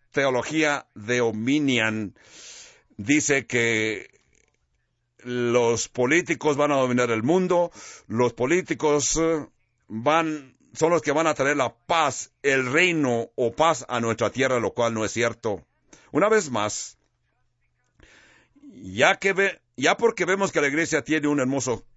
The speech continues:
crecimiento, yo creo que lo que era, ha habido en la historia de la iglesia un crecimiento de que la iglesia ha crecido o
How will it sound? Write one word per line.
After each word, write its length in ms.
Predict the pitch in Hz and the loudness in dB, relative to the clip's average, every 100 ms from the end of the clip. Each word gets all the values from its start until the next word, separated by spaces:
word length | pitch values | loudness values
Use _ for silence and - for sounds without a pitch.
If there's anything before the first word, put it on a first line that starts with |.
| - | -8
crecimiento, 1080 | 117 110 - 92 85 120 165 156 139 131 127 - - - - | -2 -2 -2 -8 -4 0 0 0 -2 -2 -4 -16 -20 -20 -16
yo 300 | 104 160 185 | -2 0 0
creo 320 | - 135 123 | 0 0 0
que 140 | - 113 | -2 -2
lo 160 | 113 | -2
que 320 | - 107 104 _ _ | 0 -2 -2 _ _
era, 420 | 135 160 113 90 _ _ _ _ _ _ _ _ _ _ _ _ _ _ _ _ _ _ _ _ _ | 0 2 0 -6 _ _ _ _ _ _ _ _ _ _ _ _ _ _ _ _ _ _ _ _ _
ha 120 | 123 147 | 2 2
habido 360 | 190 208 196 | 4 4 4
en 200 | 190 180 | 4 2
la 80 | 156 | 0
historia 340 | 127 156 165 | 0 0 2
de 100 | 131 | 0
la 60 | 117 | -2
iglesia 640 | 104 123 110 104 92 90 _ _ _ | 0 -2 0 -2 -2 -6 _ _ _
un 200 | 135 180 | -2 -2
crecimiento 960 | 165 156 123 117 113 175 220 214 196 190 - - - | 0 0 0 -4 -2 0 0 -2 -6 -8 -14 -20 -12
de 220 | 104 120 | -4 -4
que 160 | 120 120 | -2 -4
la 140 | 110 | -2
iglesia 840 | 110 90 120 170 - 139 139 131 - _ _ _ _ _ _ _ _ _ _ - | -4 -4 -2 0 0 0 2 0 -4 _ _ _ _ _ _ _ _ _ _ 0
ha 240 | 127 - | 0 0
crecido 800 | - 117 107 139 147 135 139 127 _ _ _ _ _ _ - | 0 -2 0 0 0 0 -2 -4 _ _ _ _ _ _ -4
o 380 | 107 104 110 | -2 0 -2